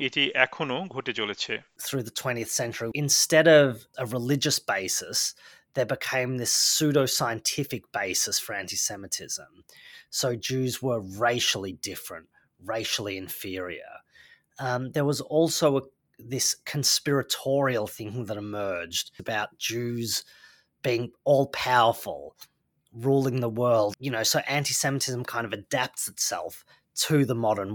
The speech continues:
Speaker 2: world and continues to adapt itself.
Speaker 1: অ্যাসোসিয়েট প্রফেসর স্লাকিকে জিজ্ঞাসা করা হয় যে কেন ইহুদিরা এরকম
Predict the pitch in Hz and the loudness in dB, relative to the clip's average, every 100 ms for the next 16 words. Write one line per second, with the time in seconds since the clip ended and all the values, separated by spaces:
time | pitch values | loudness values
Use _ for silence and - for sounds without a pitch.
0 | 101 98 92 87 101 127 131 151 131 160 | -2 0 0 -4 -6 -6 -2 -2 0 2
1 | 147 127 - 101 98 87 - - - - | 2 0 -2 -6 -6 -6 -8 -6 -6 -8
2 | - - - _ _ - 143 160 - 196 | -16 -18 -20 _ _ -2 -2 0 0 0
3 | 180 185 185 - 190 - 165 156 196 - | 0 -4 -2 0 0 0 2 2 2 -6
4 | 135 196 240 139 147 175 - 170 170 165 | -2 -4 -6 -6 2 4 4 2 4 4
5 | 156 165 170 147 - 143 143 175 160 139 | 4 2 2 -2 2 2 2 -2 -4 -6
6 | 139 113 110 202 _ - 139 139 147 | -2 0 0 -2 _ -4 -2 0 -4